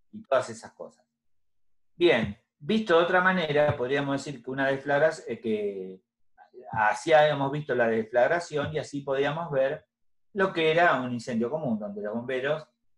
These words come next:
que están en ese lugar estaban apagando, ¿sí? Porque ya en este nosotros no vimos la llama inicial, incremento brusco de presión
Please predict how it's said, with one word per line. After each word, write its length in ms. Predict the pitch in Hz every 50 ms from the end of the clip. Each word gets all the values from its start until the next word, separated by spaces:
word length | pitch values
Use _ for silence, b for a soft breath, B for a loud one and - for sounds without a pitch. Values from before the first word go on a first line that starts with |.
| _
que 80 | - -
están 220 | - - 123 117
en 80 | 117 123
ese 200 | 127 - - 160
lugar 420 | 160 165 156 151 143 143 147 - - _ _ _ _ _ _ _ _ -
estaban 400 | 139 139 - 170 170 165 160 147
apagando, 800 | 139 117 - 131 135 143 143 139 135 131 131 147 156 160 170 - - _ _ _ _ _
¿sí? 220 | - - 156 170
Porque 320 | - - 127 - - 120
ya 400 | 113 - 127 113 101 92 - - -
en 160 | - 127 147
este 500 | 180 202 190 - - 160 143 123 107 101
nosotros 460 | 101 107 113 113 147 139 143 147 139 131
no 140 | 127 123
vimos 240 | 131 135 135 131 127
la 100 | 127 123
llama 300 | 123 - 135 127 127 123
inicial, 640 | 117 113 113 113 113 110 - - 131 110 95 92 92
incremento 560 | 101 104 113 113 120 123 135 139 - 139 131
brusco 300 | 139 143 151 - - 143
de 140 | 127 120 113
presión 640 | - 131 135 - - 180 160 151 156 160 185 190